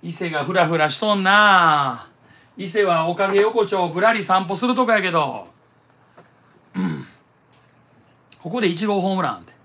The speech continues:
バカボンのパパぴょん大輔さん、こんばんは。お久しぶりです。だからレフト前、センター前、ライト前でええねん、つって。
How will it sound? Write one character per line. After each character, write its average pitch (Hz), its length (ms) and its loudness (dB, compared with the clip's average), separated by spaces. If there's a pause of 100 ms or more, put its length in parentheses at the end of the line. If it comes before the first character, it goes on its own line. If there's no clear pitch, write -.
(400)
バ 294 180 4
カ 349 140 6
ボ 285 160 0
ン 226 40 -2
の 185 120 0
パ 240 160 4
パ 285 140 4
ぴ 247 100 0
ょ 208 100 4
ん 160 60 -4
大 233 220 2
輔 180 140 -8
さ 143 120 -6
ん、 117 60 -12
こ 139 80 -10
ん 135 60 -10
ば 110 80 -10
ん 101 60 -12
は。 95 160 -16
お 165 100 -4
久 277 200 0
し 285 120 -6
ぶ 254 80 -4
り 262 80 -2
で 254 220 0
す。 - 220 -14 (1400)
だ 208 100 -2
か 208 100 -2
ら 160 80 -2
レ 196 100 -6
フ 196 60 -12
ト 214 100 -8
前、 185 180 -2
セ 185 120 -8
ン 190 60 -8
タ 185 100 -6
ー 185 40 -4
前、 180 180 -4
ラ 180 120 -4
イ 170 60 -10
ト 185 80 -10
前 180 160 -6
で 117 120 -10
え - 40 -6
え 180 40 -6
ね 135 160 -10
ん、 87 60 -20
つ - 100 -20
っ - 40 -20
て。 - 80 -20